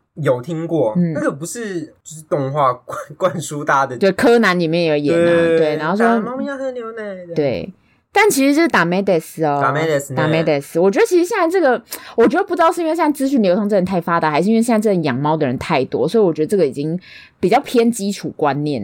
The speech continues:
Speaker 2: 了，
Speaker 1: 嗯。
Speaker 2: 就会觉得说，就是反正就是猫咪就是不能喝牛奶，其实牛奶对猫咪是没有办法消化乳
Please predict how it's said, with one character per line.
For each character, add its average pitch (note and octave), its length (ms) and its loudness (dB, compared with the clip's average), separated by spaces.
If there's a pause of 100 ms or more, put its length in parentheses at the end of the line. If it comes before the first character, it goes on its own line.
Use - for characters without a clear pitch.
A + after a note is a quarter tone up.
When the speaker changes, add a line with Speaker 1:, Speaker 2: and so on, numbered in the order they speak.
Speaker 2:
了， - 80 -10
Speaker 1:
嗯。 C3 160 -8
Speaker 2:
就 B3+ 120 2
会 A#3+ 120 6
觉 E3 120 0
得 D#3 80 4
说， F3 400 2 (200)
就 F#3+ 120 0
是 F#3+ 120 2
反 D#3 120 2
正 E3 80 2
就 A3 60 0
是 A3 80 2
猫 F#3 160 2
咪 F3+ 100 2
就 E3+ 140 0
是 F3 60 0
不 E3+ 140 -4
能 C3+ 120 -2
喝 C#3+ 220 -4
牛 B2 240 -4
奶， A#2+ 180 -6
其 F3+ 140 -2
实 F3+ 60 4
牛 F3+ 180 2
奶 E3+ 160 2
对 E3+ 280 2 (300)
猫 B3 160 2
咪 C#4 80 2
是 D4+ 100 0
没 A#3+ 120 4
有 E3 40 2
办 F3+ 80 2
法 F3+ 120 2
消 E3 200 0
化 F3 160 2
乳 C#3 160 -4